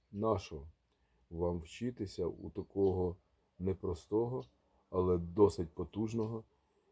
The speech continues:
і ефективного вчителя, як я. У мене немає часу на пусті розмови і балачки, я не займаюсь пустотою,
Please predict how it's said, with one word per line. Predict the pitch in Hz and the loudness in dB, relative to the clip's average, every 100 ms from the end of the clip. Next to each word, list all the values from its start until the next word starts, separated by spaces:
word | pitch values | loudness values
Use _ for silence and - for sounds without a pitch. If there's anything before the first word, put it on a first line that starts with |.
| _ _ _ _ - | _ _ _ _ -4
і | 101 92 - | -2 -2 -2
ефективного | 101 - 104 - - 104 107 101 98 98 92 - _ _ _ _ _ _ _ _ _ _ | -4 -2 -4 -6 -4 0 0 0 0 -4 -8 -14 _ _ _ _ _ _ _ _ _ _
вчителя, | - 95 85 87 85 | -12 -8 -4 -2 0
як | 85 82 - | 0 -2 -6
я. | 73 - _ _ _ _ _ _ _ _ _ _ _ _ _ _ _ _ _ _ _ _ - | -16 -16 _ _ _ _ _ _ _ _ _ _ _ _ _ _ _ _ _ _ _ _ -2
У | |
мене | 147 151 139 117 - | 8 10 10 8 4
немає | 107 117 113 113 98 92 87 85 _ _ _ _ _ _ _ _ _ _ | 0 4 6 8 10 8 6 0 _ _ _ _ _ _ _ _ _ _
часу | - 101 - 104 95 | -2 0 2 2 4
на | 92 | 2
пусті | 85 98 - 101 | 0 -4 -4 0
розмови | 95 92 92 110 110 95 | 2 4 4 6 6 4
і | |
балачки, | 85 90 90 - - | 4 4 4 0 -4
я | 135 131 98 98 | -4 0 6 6
не | 95 | 6
займаюсь | 92 98 104 98 90 80 | 6 6 6 6 4 2
пустотою, | - 82 - - 135 147 120 | -8 -12 -10 -6 0 4 4